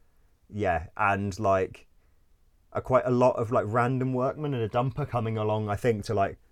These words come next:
try and continue clearing site and destroying our homes and things. Um, 'cause they'd gone round, they'd gone round a di-, with a digger and smashed everyone's homes flat, but they hadn't really cleared anything up. And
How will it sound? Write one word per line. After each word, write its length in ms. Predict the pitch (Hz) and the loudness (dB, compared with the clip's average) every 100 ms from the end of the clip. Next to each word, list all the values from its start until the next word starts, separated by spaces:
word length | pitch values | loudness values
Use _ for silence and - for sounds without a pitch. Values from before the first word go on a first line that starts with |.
| _ - | _ -20
try 280 | - 113 101 | 0 2 2
and 160 | 98 | -2
continue 480 | 101 98 113 98 95 | -6 -6 -6 -6 -6
clearing 340 | - 104 95 | -6 -6 -6
site 280 | 92 120 95 | -2 0 0
and 100 | 78 | -2
destroying 480 | 82 - 95 92 92 | -10 -8 -6 -4 -4
our 100 | 87 | -2
homes 360 | 113 104 95 82 | -2 -2 -4 -6
and 140 | 80 | -8
things. 400 | 87 85 85 82 | -8 -8 -8 -6
Um, 300 | 98 92 92 - - - _ _ _ | -4 -4 -6 -12 -20 -20 _ _ _
'cause 140 | 110 | -2
they'd 200 | 120 117 | 0 2
gone 260 | 135 127 113 | 2 2 4
round, 560 | 110 107 104 98 95 - | 4 4 4 -2 -4 -2
they'd 140 | 113 | 0
gone 180 | 139 131 | 2 2
round 160 | 123 104 | 2 0
a 60 | |
di-, 160 | 95 113 | -2 -6
with 220 | 104 98 | -4 -4
a 40 | |
digger 440 | 95 107 90 85 80 | -2 0 0 -4 -4
and 120 | 90 | -6
smashed 400 | - 104 101 - | -6 -6 -6 -6
everyone's 380 | 98 101 98 95 | -4 -2 -4 -4
homes 300 | 110 98 98 | -4 -4 -8
flat, 320 | - 110 - | -4 -4 -4
but 140 | 107 92 | -6 -6
they 100 | 95 | -4
hadn't 320 | 98 95 98 | -4 -8 -6
really 200 | 101 92 | -4 -4
cleared 320 | - 101 98 | -6 -4 -4
anything 360 | 95 90 95 92 | -4 -6 -6 -4
up. 300 | 90 82 - | -2 -4 -8
And 260 | 87 90 | -8 -10